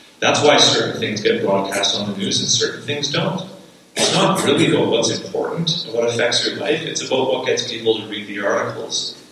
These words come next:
and, and make advertising dollars from it. The, the n-, news is an entertainment business. But even more to the point, Neil Postman says that the daily news is a figment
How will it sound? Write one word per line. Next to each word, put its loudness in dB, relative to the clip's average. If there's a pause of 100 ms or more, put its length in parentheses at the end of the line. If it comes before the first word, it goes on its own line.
(120)
and, -6
and -4
make -4
advertising -4
dollars -10
from -18
it. -12
The, -2
the -
n-, -6
news 2
is 2
an 0
entertainment -4
business. -12 (840)
But 2
even 4
more 4
to 2
the 2
point, -2
Neil -2
Postman 0
says 0
that -6
the -14
daily 0
news -6
is -8
a -10
figment -6